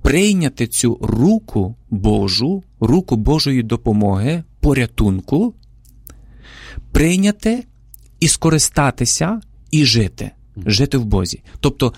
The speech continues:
Speaker 1: це є місія церкви. І між багатьма служіннями є, е, також служіння екзорцизму. Але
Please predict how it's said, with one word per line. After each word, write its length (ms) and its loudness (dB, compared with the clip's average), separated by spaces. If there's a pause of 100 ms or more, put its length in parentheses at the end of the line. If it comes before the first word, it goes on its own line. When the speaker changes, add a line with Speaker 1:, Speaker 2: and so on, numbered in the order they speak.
(140)
Speaker 1:
це 220 2
є 200 0
місія 640 2
церкви. 560 -4 (840)
І 300 2
між 340 2
багатьма 680 0
служіннями 1040 0 (600)
є, 640 0
е, 400 -2 (300)
також 480 0
служіння 920 0 (280)
екзорцизму. 960 -2
Але 320 0